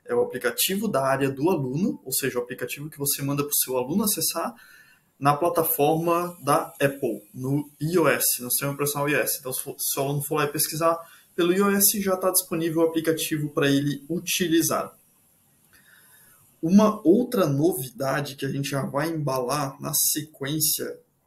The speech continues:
é, vamos ver aqui, é a adição rápida de exercício. Vamos olhar aqui rapidinho. Esse aqui eu vou mostrar porque tá na mão já.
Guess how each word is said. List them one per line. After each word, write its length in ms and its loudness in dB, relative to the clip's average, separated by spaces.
é, 360 -2
vamos 320 -10
ver 160 -6
aqui, 440 -8
é 280 -4
a 300 0
adição 600 0
rápida 640 -2
de 140 -4
exercício. 720 -2
Vamos 200 -6
olhar 200 -4
aqui 220 -8
rapidinho. 440 -10
Esse 180 -4
aqui 140 -8
eu 80 -4
vou 100 -8
mostrar 400 -4
porque 540 -8
tá 160 -4
na 140 -2
mão 280 -2
já. 300 -8